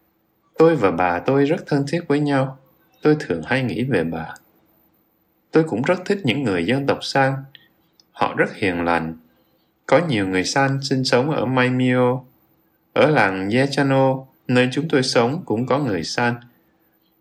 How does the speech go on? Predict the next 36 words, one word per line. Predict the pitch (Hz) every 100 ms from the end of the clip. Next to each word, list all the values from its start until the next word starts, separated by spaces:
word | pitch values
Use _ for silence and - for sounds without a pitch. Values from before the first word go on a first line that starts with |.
| _ -
Có | 151
một | 165 117
làng | 101 98
khác | - 139 180 -
gần | 104 92
đó | 92 95 135 190
có | -
tên | 139 143 131 127
là | 95
Yangwe. | 92 107 113 117 120 117 120 - _ _ _ _ _ _
Hầu | - 104
hết | 101 170 -
người | 120 104
làng | 98 98 98
đó | 101 151
đều | 120
là | 92 92
người | 90 87
San. | - 135 135 135 - _ _
Họ | - -
nói | 98 123
tiếng | 127 139
San. | - 127 120 120 - - _ _ _ _ _ _ -
Những | 104 120 156
bà | 107
cụ | - 98 104
già | 104 98
người | 98 98
San | - 147 143 143 139 _ _ _
cũng | - 98 131
giống | 123 139
như | 165
bà | 110 90
tôi. | 78 - 123 127 - _ _ _ _ _ -
Lặng | 98 - -
lẽ, | 101 - 156